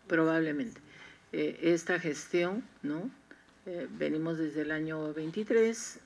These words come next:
desde el año pasado, ¿no? Pero igual, nosotros tenemos un enfoque respecto a cómo se debe de, de, eh,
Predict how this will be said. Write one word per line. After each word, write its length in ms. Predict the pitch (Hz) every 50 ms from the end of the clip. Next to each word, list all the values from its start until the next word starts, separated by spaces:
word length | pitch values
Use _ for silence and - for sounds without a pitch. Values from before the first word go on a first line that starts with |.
| -
desde 320 | - 165 165 - 143 139 147
el 80 | 147
año 140 | 156 160 170
pasado, 560 | 165 175 165 - - 180 170 160 156 170 190 208 - - - - - - - _ -
¿no? 180 | 160 151 139 - - - - -
Pero 260 | 175 165 156 156 156
igual, 500 | 160 160 165 160 170 165 151 143 131 127 - - - - - -
nosotros 520 | - 151 143 - 185 180 175 202 202 196 -
tenemos 560 | 180 160 165 165 170 175 175 170 - - - - -
un 400 | 170 165 165 170 175 185 226 214 - - _ - -
enfoque 960 | 160 156 147 143 139 - - - 185 170 165 - - 165 156 160 190 240 - -
respecto 800 | - - 147 - - - - 165 156 156 - - 170 170 165 - - - -
a 120 | 165 156 151
cómo 440 | - - - 185 175 160 151 147
se 160 | - 131 143 143
debe 260 | 151 151 151 156 147
de, 220 | 143 143 135 135 - - - - - - - _ _ -
de, 840 | - - 143 - 151 147 147 143 147 143 143 139 135 131 131 131 - - - - - - _ - - - _ _ _ _ _ _ _ _ -
eh, 460 | - 151 143 135 117 123 107 - 135